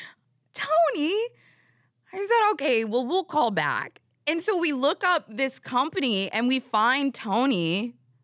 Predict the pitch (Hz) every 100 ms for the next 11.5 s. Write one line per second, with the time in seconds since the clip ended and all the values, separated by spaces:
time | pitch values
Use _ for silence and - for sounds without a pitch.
0 | _ _ _ _ _ _ _ _ _ _
1 | _ _ 311 302 - 466 554 539 320 247
2 | 220 170 190 180 185 190 180 160 170 175
3 | 156 - - 269 269 339 320 294 247 -
4 | - _ 311 311 262 285 285 330 294 320
5 | 320 294 277 262 247 233 - 214 240 240
6 | 214 - - 214 240 214 170 185 185 202
7 | 220 202 - - 170 175 220 262 247 -
8 | 254 262 294 247 262 262 262 262 214 208
9 | 196 180 185 170 165 - - 233 226 247
10 | 240 208 180 165 151 165 185 233 226 220
11 | 220 185 185 175